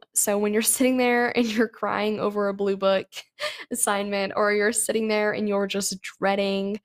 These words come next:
having to go to L-, A L W or L R W, um, remember that this is, like, is actually extremely helpful. And overall, it teaches you how to be a better writer just throughout your life. Like,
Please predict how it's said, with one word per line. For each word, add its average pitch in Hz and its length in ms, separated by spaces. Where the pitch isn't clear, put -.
having 208 260
to 202 80
go 190 160
to 185 120
L-, 196 160
A 196 120
L 190 140
W 190 380
or - 140
L 190 120
R 190 100
W, 185 540
um, 190 420
remember 220 420
that 269 200
this 208 200
is, 196 160
like, 190 260
is 214 280
actually 254 460
extremely 202 420
helpful. 214 680
And 214 200
overall, 208 880
it 233 180
teaches 233 360
you 262 100
how 254 100
to 240 100
be 214 140
a 202 60
better 196 300
writer 208 600
just 208 400
throughout 214 480
your 190 140
life. - 500
Like, 190 320